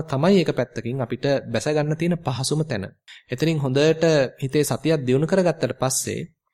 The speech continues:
කෙනෙකුට අන්න වැඩිච්ච සතියකින් හිතේ හදාගත්ත යම් උපේක්ෂාවකින් සමාධියකින් වේදනානුපස්සනාවට හෙළඹෙන්න පුළුවන්. වේදනානුපස්සනාවේ කාලයක් කළා අපි හිතමු කැමති නම් ඊළඟට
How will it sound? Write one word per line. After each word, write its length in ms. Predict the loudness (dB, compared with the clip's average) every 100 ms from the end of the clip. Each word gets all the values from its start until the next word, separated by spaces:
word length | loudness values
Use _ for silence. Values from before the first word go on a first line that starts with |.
| _
කෙනෙකුට 280 | 0 2 2
අන්න 200 | 0 0 0
වැඩිච්ච 360 | 0 -2 -2 -2
සතියකින් 540 | -2 -2 0 0 0 0 -4 _
හිතේ 300 | -8 -2 -2
හදාගත්ත 460 | -2 0 0 0 -2
යම් 160 | -2
උපේක්ෂාවකින් 760 | -2 0 0 0 0 0 -2 -6
සමාධියකින් 720 | -6 -2 -2 0 0 -2 -6 -8 -12 _ _ -20 _
වේදනානුපස්සනාවට 920 | 2 4 2 0 -2 -4 -2 -4 -6
හෙළඹෙන්න 420 | -8 -6 -4 -6
පුළුවන්. 280 | -8 -12 -14 _ _ _ _
වේදනානුපස්සනාවේ 760 | -2 2 2 0 -2 0 0 0
කාලයක් 400 | 0 0 0 -2
කළා 260 | -4 -2 -2
අපි 140 | -4
හිතමු 240 | -4 -4 -4 -6 _ _ _ _ _
කැමති 320 | 0 2 2
නම් 180 | 0 0
ඊළඟට 400 | 0 0 0